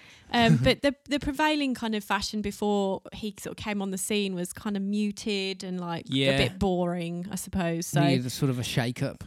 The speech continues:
Speaker 1: yeah, his aesthetic sort of combined sort of the luxury, kind of luxury, but with kind of, like, a sexual, sexuality sort of tie-in. So,
Speaker 2: Okay.
Speaker 1: and this kind of attracted him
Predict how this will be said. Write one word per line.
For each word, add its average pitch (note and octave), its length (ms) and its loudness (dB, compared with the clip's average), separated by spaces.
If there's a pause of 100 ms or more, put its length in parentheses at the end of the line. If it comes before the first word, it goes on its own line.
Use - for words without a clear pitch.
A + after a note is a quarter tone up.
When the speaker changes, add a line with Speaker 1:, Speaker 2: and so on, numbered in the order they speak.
Speaker 1:
yeah, A3 360 2
his C4 200 0
aesthetic - 640 0
sort A3 180 -2
of - 140 -10
combined G3 960 0 (340)
sort - 220 -8
of G3 60 -12
the G#3+ 120 0
luxury, G#3 920 0 (260)
kind C#4+ 160 2
of C#4+ 60 6
luxury, A3 460 2
but - 220 -2
with G#3+ 200 -2
kind A3 260 -4
of, G#3 160 -4
like, G#3 240 -6
a G#3+ 120 -4
sexual, G#3+ 640 -4
sexuality G3+ 720 -4
sort G3 260 -2
of G3 260 -6 (480)
tie-in. A#3 600 0
So, A#3 140 4
Speaker 2:
Okay. G#3 200 4 (280)
Speaker 1:
and B3+ 120 0
this D4 140 4
kind D#4+ 180 0
of C4+ 100 2
attracted - 500 -2
him G#3 440 -2